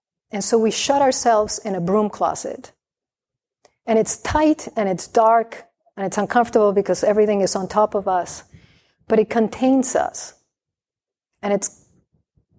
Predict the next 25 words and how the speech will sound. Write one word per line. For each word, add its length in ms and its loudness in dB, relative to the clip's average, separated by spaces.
familiar. 640 0
And 180 2
so 280 2
I 100 4
think 280 -4
of 140 -14
practice 520 0
as 220 -2
the 80 2
gradual 440 2
process 560 -4
of 300 -6
opening, 480 0
first 400 -2
opening 420 0
the 100 -2
door, 300 -6
first 280 -4
just 220 -6
cracking 640 -2
it 80 0
open 460 -4
and 140 -4
seeing, 420 0
"Oh, 300 2